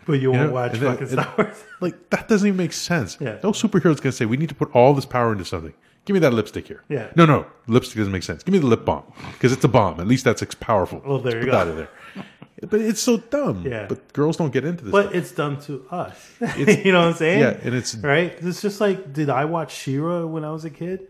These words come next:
Speaker 2: I
Speaker 1: No,
Speaker 2: did.
Speaker 1: I fucking watch He-Man.
Speaker 2: I watched He-Man and She-Ra, but
Speaker 1: See,
Speaker 2: I didn't
Speaker 1: I
Speaker 2: tell
Speaker 1: was
Speaker 2: anyone
Speaker 1: a
Speaker 2: I
Speaker 1: huge
Speaker 2: watched
Speaker 1: fan of
Speaker 2: She-Ra.
Speaker 1: She-Ra, right? I tried to watch it, and I wasn't, I just wasn't into it 'cause it was, it was geared towards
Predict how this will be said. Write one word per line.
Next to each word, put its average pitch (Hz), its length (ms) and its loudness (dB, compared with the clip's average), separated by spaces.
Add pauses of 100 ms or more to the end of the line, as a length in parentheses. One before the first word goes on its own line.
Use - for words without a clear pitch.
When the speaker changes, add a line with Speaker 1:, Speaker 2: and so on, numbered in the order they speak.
Speaker 2:
I 110 100 -4
Speaker 1:
No, 120 100 -2
Speaker 2:
did. 123 60 -4
Speaker 1:
I 180 100 0
fucking 208 320 -6
watch 226 200 -8 (180)
He-Man. 110 360 -14
Speaker 2:
I 139 80 -2
watched 165 300 -2
He-Man 139 400 -4
and 120 240 -6
She-Ra, 76 260 -8
but 80 140 -6
Speaker 1:
See, 98 60 6
Speaker 2:
I - 20 -
didn't 98 80 4
Speaker 1:
I 196 80 2
Speaker 2:
tell 127 100 6
Speaker 1:
was - 80 4
Speaker 2:
anyone 95 140 2
Speaker 1:
a - 40 0
Speaker 2:
I - 40 0
Speaker 1:
huge 208 80 0
Speaker 2:
watched - 140 -6
Speaker 1:
fan 247 180 -2
of 240 160 -2
Speaker 2:
She-Ra. - 20 -
Speaker 1:
She-Ra, 113 360 -8 (360)
right? 160 260 0
I 170 140 2
tried 147 380 -4
to 180 60 -6
watch 185 280 -6
it, 233 260 -6
and 139 200 0
I 135 240 -2 (400)
wasn't, 139 480 -2
I 151 100 -4
just 196 220 -6
wasn't 190 220 -4
into 196 260 -6
it 123 180 -14
'cause 135 400 -6
it 131 80 -8
was, 123 520 -12 (220)
it 185 60 -6
was 196 140 -6
geared 110 260 -14
towards 156 320 -14